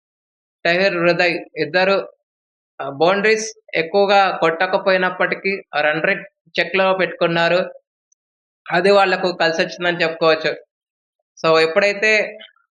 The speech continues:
బౌండరీస్ అసలు ఎక్కువగా అయితే నమోదు అవ్వలేదు వీళ్ళ పార్ట్నర్‌షిప్‌లో, ఎందుకంటే పేస్ అనేది ఆఫ్ చేసి వేశారు, డెలివర్ చేశారని చెప్పుకోవచ్చు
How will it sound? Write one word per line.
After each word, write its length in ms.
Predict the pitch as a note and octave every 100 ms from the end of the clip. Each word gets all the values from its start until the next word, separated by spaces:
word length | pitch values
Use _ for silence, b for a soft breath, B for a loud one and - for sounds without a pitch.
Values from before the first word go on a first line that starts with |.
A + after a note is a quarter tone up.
| _ _ _ _ _ C#3+
బౌండరీస్ 480 | F3 G#3 G#3 A3+ - - _ -
అసలు 280 | D#3 F3 F3 E3+ E3 - - _ _ D3
ఎక్కువగా 260 | D3 G3+ G3+
అయితే 160 | G3 G3 E3+
నమోదు 240 | E3+ F3+
అవ్వలేదు 300 | E3+ E3+ F3 E3+
వీళ్ళ 140 | D#3+ D#3
పార్ట్నర్‌షిప్‌లో, 640 | D3+ D3+ D#3+ F3 E3+ E3+ F3 D#3+
ఎందుకంటే 420 | D#3+ E3+ E3+ F#3 F#3 - _ _ _ _ _ _ _ _ _ _ _ _ _ _ _ -
పేస్ 260 | G#3+ A3 - - -
అనేది 300 | E3+ F#3 F#3+ G3+ - C#3
ఆఫ్ 140 | E3+ E3+
చేసి 300 | F#3+ F#3 F#3+ G3 D#3+
వేశారు, 420 | E3 E3 F3 F3 F3+ - D3
డెలివర్ 320 | D#3+ E3 F3 - -
చేశారని 460 | E3 E3+ E3+ E3 E3
చెప్పుకోవచ్చు 460 | D#3 E3 E3 E3